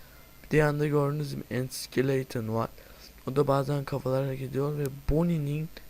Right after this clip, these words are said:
kafası, yani maskesi hareket ettirmektedir burada.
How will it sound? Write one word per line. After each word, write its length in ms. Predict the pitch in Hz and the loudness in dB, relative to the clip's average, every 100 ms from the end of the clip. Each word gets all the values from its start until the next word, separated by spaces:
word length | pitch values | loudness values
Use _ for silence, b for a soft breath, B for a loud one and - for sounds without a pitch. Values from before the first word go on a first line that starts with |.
| - | -12
kafası, 540 | - 131 131 120 - 110 | -4 -2 -2 -4 -2 0
yani 380 | 127 131 120 123 | 0 0 0 -2
maskesi 520 | 131 143 - 117 143 | -4 -4 -6 -4 -2
hareket 340 | 127 131 139 | -2 -2 -2
ettirmektedir 760 | 135 - 135 135 147 156 156 135 107 | -4 -4 -6 -8 -6 -4 -2 -2 -6
burada. 260 | 98 - | -6 -8